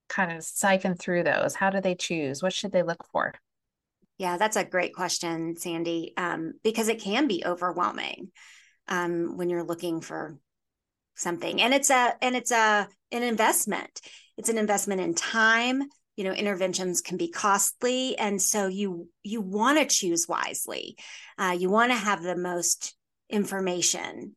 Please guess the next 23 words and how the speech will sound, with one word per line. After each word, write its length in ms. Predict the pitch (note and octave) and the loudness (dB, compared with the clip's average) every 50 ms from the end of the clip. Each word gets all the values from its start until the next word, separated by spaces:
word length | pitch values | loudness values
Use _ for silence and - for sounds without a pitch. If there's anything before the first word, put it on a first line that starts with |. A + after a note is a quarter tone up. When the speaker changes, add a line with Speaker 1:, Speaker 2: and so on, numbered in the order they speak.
| - | -14
Speaker 2:
uh, 300 | - F3+ F3 F3 E3+ E3+ - - - _ | -12 -10 -8 -8 -8 -10 -10 -14 -12 _
that 180 | - F3+ - - | -8 -6 -6 -6
you 120 | F#3 F3 | -8 -8
can 580 | F3 - F#3+ F#3 E3+ - G2+ G2+ - - D3 - | -8 -8 -8 -6 -4 -4 -6 -8 -10 -12 -14 -10
in 140 | - F3+ F3 | -8 -6 -6
order 240 | F3 E3+ E3+ E3+ E3+ | -4 -4 -4 -4 -6
to 180 | E3+ - E3+ E3+ | -6 -6 -8 -8
make 280 | D#3+ D#3+ E3 - - - | -8 -8 -8 -12 -12 -10
an 100 | - F3 | -8 -8
informed 380 | E3+ D#3+ D#3 D3 D#3 D#3 D#3+ - | -8 -8 -10 -12 -12 -12 -12 -10
decision. 580 | D3 D3+ - - - - - F#2+ - - - - - - - - - - - _ _ - | -10 -10 -8 -8 -8 -10 -10 -12 -12 -12 -14 -14 -16 -20 -20 -20 -20 -20 -20 _ _ -2
So 840 | - - - - A#3+ A#3 A3 A3 A3 A3 A3 G#3+ G#3+ - - - _ _ _ - | 2 4 4 6 6 6 6 6 6 6 6 4 4 2 0 -6 _ _ _ -4
my 400 | G#3+ A3 A3 A3 A3+ A#3+ D#4+ F#4 F4 | -2 -2 0 2 2 2 2 2 0
first 220 | - A#3 A3 - | -2 -2 -2 -2
suggestion 720 | A3+ G3+ F3 - E3+ F3 F3 - - - F#3 F3 F3 E3+ - | -2 -4 -2 -2 -2 -2 0 -2 -2 0 -2 -2 -2 -2 -4
is 220 | - F3+ E3+ - | -4 -4 -4 -4
to 120 | - F#3 | -4 -4
look 200 | F3 F3+ F3 - | -4 -6 -6 -6
at 120 | - - - | -10 -10 -10
the 100 | - E3 | -8 -8
research. 840 | - - - - - - G1+ - - - - - - - - - _ _ _ _ _ _ _ _ _ _ _ _ _ _ _ _ _ _ _ _ _ _ - | -6 -4 -2 0 0 0 -2 -4 -8 -8 -6 -6 -4 -6 -6 -10 _ _ _ _ _ _ _ _ _ _ _ _ _ _ _ _ _ _ _ _ _ _ -6
And 680 | G#3 G3 F#3+ F#3+ F#3 F#3 F#3 F#3 F3+ E3 - - - _ _ - | -4 -2 0 0 0 0 0 0 -2 -4 -4 -6 -10 _ _ -4
so 300 | - - - G#3 G3+ G3 | -2 0 2 4 4 4